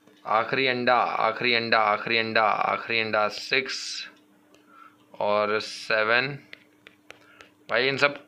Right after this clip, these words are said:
gun क्रेट्स का क्या करूँगा जब मेरे पास सब legendary, legendary है। ऐसे गाइस एक और डा-, उसमें मैंने बहुत से उड़ा दिए थे diamond।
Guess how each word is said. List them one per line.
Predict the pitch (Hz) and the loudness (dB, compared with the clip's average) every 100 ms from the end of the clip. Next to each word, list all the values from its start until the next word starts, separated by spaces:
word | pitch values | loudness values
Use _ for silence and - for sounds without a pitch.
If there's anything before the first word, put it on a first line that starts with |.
| - | -14
gun | 107 135 139 - - _ _ _ - - _ - | -2 -2 -2 -8 -20 _ _ _ -20 -20 _ -6
क्रेट्स | 131 135 | -2 -2
का | - 143 | 2 2
क्या | 135 131 | 4 4
करूँगा | 127 127 127 | 4 2 2
जब | 123 | 2
मेरे | 123 123 | 2 2
पास | 127 123 | 2 2
सब | 135 123 | 2 2
legendary, | 113 113 110 104 | 0 0 -2 -2
legendary | 107 107 107 104 104 104 | -4 -4 -4 -6 -4 -4
है। | 104 - _ _ - - - - - - - - _ _ _ - | -6 -12 _ _ -20 -20 -20 -20 -20 -20 -20 -20 _ _ _ 0
ऐसे | 123 147 | 4 6
गाइस | 165 165 156 | 6 6 4
एक | 156 | 6
और | 160 165 | 6 8
डा-, | 151 143 | 8 6
उसमें | 139 139 143 151 | 4 2 2 4
मैंने | 147 | 4
बहुत | 143 120 123 131 | 2 4 4 2
से | - 135 131 127 | 2 4 4 2
उड़ा | 117 117 113 | 0 2 2
दिए | 117 | 0
थे | 113 117 | 0 2
diamond। | 110 110 | 2 0